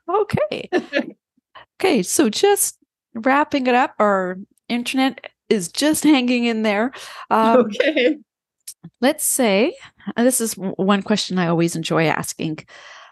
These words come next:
Speaker 1: Um, let's pretend you bump into your protagonist. You bump into Kate on the spirit, spirit, the spirit of Saanich. And let's say you're both waiting to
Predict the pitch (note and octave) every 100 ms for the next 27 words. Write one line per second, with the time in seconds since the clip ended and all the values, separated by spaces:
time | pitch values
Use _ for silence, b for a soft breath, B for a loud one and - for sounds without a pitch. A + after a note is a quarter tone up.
0 | - F#3 F#3 F3 E3+ - _ - _ -
1 | A4+ - - F#4 - - D3 D#3 F#3 -
2 | - B B B B B _ _ - F#3
3 | C#4+ D#4+ E4+ D4+ C4+ A3 - G3+ F#3+ F#3+
4 | - - E3+ D3+ - - - - - F3+
5 | E3+ - - A#3+ B3 B3 A3+ - - D#3
6 | - - - _ - D#3+ D3+ D3+ - -
7 | F#3 F#3 - - - _ _ - - E3+
8 | D#3 - - - - E3 - - - A3
9 | A#3+ A#3+ - F#3+ - - D#3+ D3+ C#3+ -
10 | - - _ _ _ B B B B B
11 | B - E3 D#3+ E3 A3 C4 - G#3 G3
12 | F#3+ F#3+ G3 G3+ - F#3+ F#3 F#3+ F#3+ F#3
13 | F#3+ F3 D#3+ D3+ D3